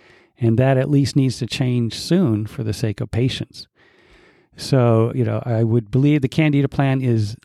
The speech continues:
often the best place to start, as it can have a tremendous impact on the microbiome. That being said, we don't claim that Candida causes everything,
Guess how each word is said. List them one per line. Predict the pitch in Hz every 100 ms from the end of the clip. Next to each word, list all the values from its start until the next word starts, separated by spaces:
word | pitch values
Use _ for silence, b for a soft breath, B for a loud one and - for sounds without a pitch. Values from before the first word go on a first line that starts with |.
| -
often | 147 143 - 143
the |
best | 131 143 -
place | 139 117
to | -
start, | - - 147 143
as | 127 107
it | 127 -
can | 117
have | 101 120
a | 110
tremendous | - 117 135 135 127
impact | - 156 135 - 113 107 _ -
on | 117
the | 110
microbiome. | 113 113 113 101 120 120 92 98 101 _ _ _ _ _ _ _ _ _ _ b b b b b b b -
That | 120 139 139
being | 139 120
said, | 110 - 196 139 -
we | 127
don't | 131 131 -
claim | - 120 113
that | 117
Candida | - 110 110 107
causes | - 107 104 98 101 113
everything, | 131 117 107 98 - - -